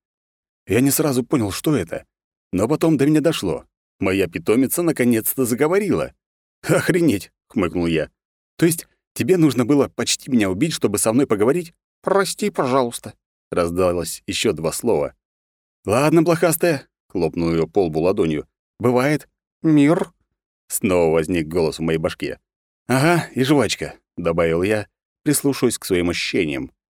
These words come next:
Нет, разлом все еще не был закрыт. "Ну теперь давай, веди меня туда, откуда все эти твари вылетели. Мне кажется, именно их дом не дает закрыться разлому".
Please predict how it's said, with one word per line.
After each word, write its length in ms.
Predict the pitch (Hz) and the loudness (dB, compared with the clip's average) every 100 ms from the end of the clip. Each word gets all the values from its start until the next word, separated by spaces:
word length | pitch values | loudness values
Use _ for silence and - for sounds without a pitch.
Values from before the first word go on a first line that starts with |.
| _ _ _ _ _ | _ _ _ _ _
Нет, 460 | 78 85 110 127 120 | -4 0 0 0 -2
разлом 500 | 87 85 90 113 123 | -6 -4 -2 0 -2
все 260 | - 90 | -2 -4
еще 260 | 107 104 117 | -4 -2 -2
не 220 | 110 87 | 0 0
был 180 | 80 82 | -2 -2
закрыт. 460 | 82 82 85 82 - _ _ _ _ _ _ _ _ - | -4 -6 -6 -8 -14 _ _ _ _ _ _ _ _ -2
"Ну 120 | 131 | 0
теперь 240 | 160 180 | 2 2
давай, 340 | 165 147 156 120 | 4 2 2 0
веди 220 | 110 156 | 0 0
меня 180 | 156 104 | 2 0
туда, 280 | 110 107 90 | -2 -2 -2
откуда 300 | - 120 95 | -2 -2 -2
все 180 | - | -4
эти 120 | 98 90 | -4 -6
твари 300 | 98 101 85 | -2 -2 -2
вылетели. 500 | 117 87 82 73 - _ _ _ _ _ | -2 -4 -6 -10 -12 _ _ _ _ _
Мне 200 | 123 160 | 2 2
кажется, 340 | 160 127 143 | 2 0 -2
именно 380 | 127 - 131 139 | -2 -4 0 0
их 360 | 131 - 165 95 | 0 0 -2 0
дом 240 | 127 98 | 0 0
не 80 | 95 | -2
дает 340 | 98 107 78 | -2 -2 -2
закрыться 420 | 85 104 117 - 82 | -4 -4 -4 -4 -4
разлому". 500 | 104 131 87 67 | -2 -2 -2 -6